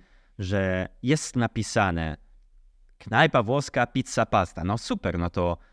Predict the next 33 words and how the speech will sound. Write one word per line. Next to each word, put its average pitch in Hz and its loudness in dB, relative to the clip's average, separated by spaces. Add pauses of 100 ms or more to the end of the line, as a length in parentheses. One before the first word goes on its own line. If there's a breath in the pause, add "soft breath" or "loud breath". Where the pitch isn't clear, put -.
(120)
myślę, 113 0
że 110 2
będzie 110 0
dobrze, 92 2
a 101 0
niekoniecznie. 95 2
I 87 -2
tak - -4
samo 92 0
w - -12
polskich - -4
restauracjach. 107 -2 (480 soft breath)
E, 87 -2
domowe 165 2
pierogi. 80 0 (380)
Super, - -6
no 76 -6
to 76 -2
powinno 90 2
być 123 0
dobrze, 87 0 (360)
a 92 0
jednak 78 -2
niekoniecznie, 95 0
nie? 87 -2
Trafi - -6
się - -6
na 78 -2 (400 soft breath)
pierogarnię, 92 2
która 87 0
robi 85 2
rozgotowane 85 0
pierogi, 85 0